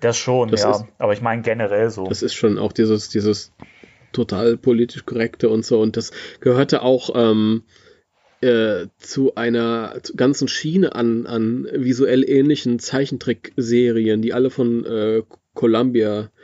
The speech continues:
Speaker 2: kamen.
Speaker 1: Mhm.
Speaker 2: Nämlich Men in Black oder, äh, Godzilla, da gab's eine Zeichentrickserie. Das war visuell
Speaker 1: Genau.
Speaker 2: alles ein Stil, das ist alles von einem
Speaker 1: Ja.
Speaker 2: Studio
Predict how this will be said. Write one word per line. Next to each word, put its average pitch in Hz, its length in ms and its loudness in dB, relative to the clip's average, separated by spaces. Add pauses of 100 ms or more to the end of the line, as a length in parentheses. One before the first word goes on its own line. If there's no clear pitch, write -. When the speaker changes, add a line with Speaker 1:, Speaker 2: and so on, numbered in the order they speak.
(200)
Speaker 2:
kamen. 107 480 -2 (120)
Speaker 1:
Mhm. 117 160 -4
Speaker 2:
Nämlich 123 360 2
Men 127 240 2
in 120 140 2
Black 143 400 -6 (760)
oder, 120 380 2
äh, 117 160 2
Godzilla, 156 680 0
da 123 120 -4
gab's 135 220 -6
eine - 60 -6
Zeichentrickserie. 131 840 0 (200)
Das - 180 -6
war 135 140 2
visuell 147 360 2
Speaker 1:
Genau. 160 100 0
Speaker 2:
alles 147 260 0
ein 147 240 2
Stil, 147 380 0
das 120 80 -4
ist - 180 -16
alles 127 180 -2
von 131 140 -2
einem 120 320 0 (260)
Speaker 1:
Ja. - 120 0
Speaker 2:
Studio 117 540 2